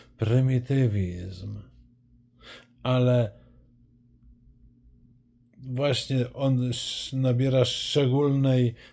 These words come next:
wyrazistości, szczególnej takiej, e, <clears throat> intensywności, kiedy dotyka się tematu Maryi i Eucharystii,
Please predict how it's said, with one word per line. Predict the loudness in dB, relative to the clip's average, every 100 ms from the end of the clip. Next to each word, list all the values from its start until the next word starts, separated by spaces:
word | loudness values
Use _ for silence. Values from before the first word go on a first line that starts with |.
| -8
wyrazistości, | 0 2 4 4 4 4 0 0 0 2 0 -6 -6 -4 -2 -4 -10 -20
szczególnej | -14 -10 -2 0 2 0 0 0 0
takiej, | 0 -2 0 0 0 -2 -8 -20 -20 -20 -12 -6
e, | -4 -2 -2 -4 -4 -6 -8 -8 -6 -4 -4 -4 -8 -18 -10
<clears throat> | -2
intensywności, | 0 2 2 2 0 -2 0 0 -2 -4 -4 -4 -4 -14 -6
kiedy | -2 0 0
dotyka | 0 -2 -4 -4 -6
się | -6 -6
tematu | -4 -4 -4 -4
Maryi | -4 -4 -4 -4 -4 -4 -8 -16 _ _ _ _ -20 _ _ -20 _ -20 _ _ _ _ _ -20 -20 -20 -20 _ _ -20 -20 -20 -16 -4
i | -2
Eucharystii, | -2 -6 -10 -12 -12 -16 -20 -18 -14 -14